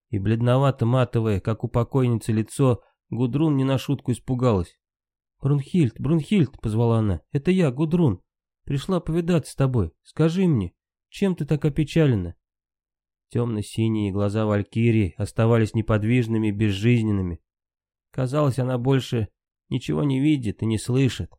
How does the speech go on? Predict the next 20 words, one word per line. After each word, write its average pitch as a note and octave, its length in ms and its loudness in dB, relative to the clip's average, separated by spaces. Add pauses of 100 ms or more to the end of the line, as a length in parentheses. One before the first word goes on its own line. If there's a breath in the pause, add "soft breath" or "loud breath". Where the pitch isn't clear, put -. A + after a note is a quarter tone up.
(440)
"Брунхильд!" E3 680 2 (440)
не G2 160 -2
выдержав, G#2+ 520 0 (120)
заплакал G2+ 560 0
Гудрун. G2+ 440 0 (200)
"Успокойся, F3+ 760 0
Гуннар G3 380 -2
любит F#3+ 360 0
тебя D#3 280 0
больше F3 340 2
всего F#3+ 300 0
на F#3 100 2
свете F#3+ 480 -2 (280)
и C3+ 60 -2
в C3+ 60 -2
своей E3+ 300 0
храбрости E3+ 640 0
не D#3+ 160 2
уступит E3+ 480 -2
Сигурду. C#3+ 580 -2